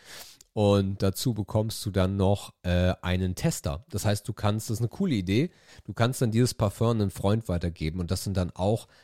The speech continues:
also es ist ein guter Tester, ich glaub, in dem Tester sind so zehn M L oder sowas. Also gar nicht super klein.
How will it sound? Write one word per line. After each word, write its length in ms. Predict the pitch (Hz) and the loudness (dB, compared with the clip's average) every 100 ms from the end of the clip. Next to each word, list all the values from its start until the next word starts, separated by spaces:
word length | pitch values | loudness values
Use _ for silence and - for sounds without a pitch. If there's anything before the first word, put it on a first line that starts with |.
| _ | _
also 160 | 87 107 | -2 -2
es 60 | |
ist 60 | - | -2
ein 200 | 104 85 | -4 -4
guter 340 | 135 165 147 | -2 0 0
Tester, 380 | - 131 - 117 | 0 -2 -2 -4
ich 100 | 95 | -2
glaub, 220 | - 107 | -2 -2
in 60 | 95 | -2
dem 140 | 92 | -2
Tester 320 | - 107 - | -2 -6 -2
sind 220 | 98 98 95 | -2 -2 -2
so 300 | 95 90 92 _ _ _ | 0 0 0 _ _ _
zehn 280 | - - 95 | -10 -2 0
M 140 | 147 139 | 0 -2
L 320 | 127 151 170 _ _ | 0 0 -2 _ _
oder 180 | 135 135 | -2 0
sowas. 440 | 143 147 170 - - - - _ | 0 -4 -4 -8 -16 -20 -20 _
Also 200 | 113 113 | 0 4
gar 160 | 110 117 | 4 4
nicht 140 | 135 | 2
super 280 | - 113 101 | 0 0 0
klein. 460 | - 101 101 120 | 0 0 0 -2